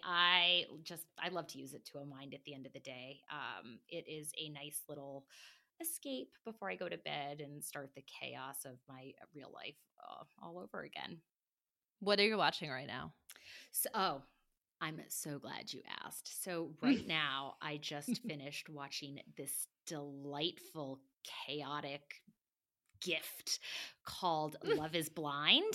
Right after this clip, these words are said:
Speaker 1: on Netflix.
Speaker 2: Mm.
Speaker 1: I'm not <laughs> sure if you know about it or have started watching it, but it is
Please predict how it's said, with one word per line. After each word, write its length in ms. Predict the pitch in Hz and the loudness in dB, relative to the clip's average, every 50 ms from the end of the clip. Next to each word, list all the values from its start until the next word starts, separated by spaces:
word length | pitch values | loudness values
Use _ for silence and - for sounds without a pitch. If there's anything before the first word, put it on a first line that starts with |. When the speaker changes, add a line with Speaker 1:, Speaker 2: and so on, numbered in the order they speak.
| 381 - | 8 10
Speaker 1:
on 280 | - 220 214 196 190 | 12 12 12 12 10
Netflix. 600 | 180 165 160 - - - 220 226 226 214 208 208 214 | 8 6 6 4 2 4 6 6 6 6 6 6 6
Speaker 2:
Mm. 40 | 214 | 8
Speaker 1:
I'm 280 | 196 185 185 185 180 180 | 8 6 6 6 6 8
not 280 | 175 170 175 202 202 | 12 12 12 12 12
<laughs> 20 | - | 12
sure 340 | - - 240 277 220 214 | 10 12 12 12 12 12
if 180 | 220 - 208 214 | 12 8 6 6
you 140 | 220 202 185 | 4 4 4
know 240 | 185 180 156 160 175 | 4 2 0 0 -2
about 360 | 175 160 196 196 196 208 214 | 2 4 6 8 8 8 8
it 180 | 226 233 226 - - | 8 6 6 4 0
or 500 | - 190 180 180 180 175 175 175 170 - - | 0 2 2 4 4 2 2 0 0 0 0
have 260 | 180 190 175 165 165 | 2 2 2 2 2
started 340 | - - 180 165 170 202 170 | 0 2 2 2 2 2 0
watching 400 | 160 147 151 - - 180 180 180 | 0 0 0 2 2 2 4 6
it, 160 | 180 190 185 - - | 6 6 4 2 0
but 120 | 175 160 - - | -4 -4 -2 -4
it 220 | - 180 175 - - | -6 -6 -6 -4 -6
is 520 | - 170 165 156 160 160 156 151 - - | -4 -4 -2 -2 -2 -2 -2 -2 -2 -4